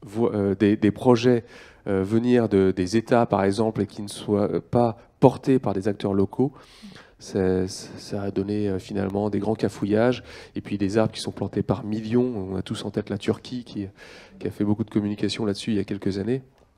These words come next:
Et puis quatre-vingt-dix pour cent des, des arbres qui meurent derrière, et donc aucun service, euh, écosystémique, aucune biodiversité régénérée, aucune, aucun stockage carbone, aucun bénéfice social, et cetera, et cetera.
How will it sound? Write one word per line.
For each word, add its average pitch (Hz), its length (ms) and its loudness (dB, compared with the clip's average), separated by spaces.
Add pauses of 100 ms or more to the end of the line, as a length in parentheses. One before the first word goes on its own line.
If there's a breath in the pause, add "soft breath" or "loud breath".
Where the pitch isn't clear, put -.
(500)
Et - 60 2
puis - 120 -8
quatre-vingt-dix 107 420 -4
pour - 180 -6
cent 113 140 -6
des, 101 200 -2
des 101 200 -4
arbres - 140 -6
qui 104 160 -8
meurent 104 180 2
derrière, 104 380 -2 (360 loud breath)
et 110 80 6
donc 117 220 4
aucun 117 240 4
service, 98 560 -4
euh, 101 220 -2
écosystémique, 101 800 -4 (320 loud breath)
aucune 110 280 0
biodiversité 101 640 2
régénérée, 98 840 -2
aucune, 110 440 2
aucun 104 380 2
stockage 101 340 -2
carbone, 101 380 0 (320 loud breath)
aucun 117 260 2
bénéfice 104 400 -2
social, 98 460 -2
et 95 60 -8
cetera, 101 360 -12
et 104 60 -12
cetera. - 440 -16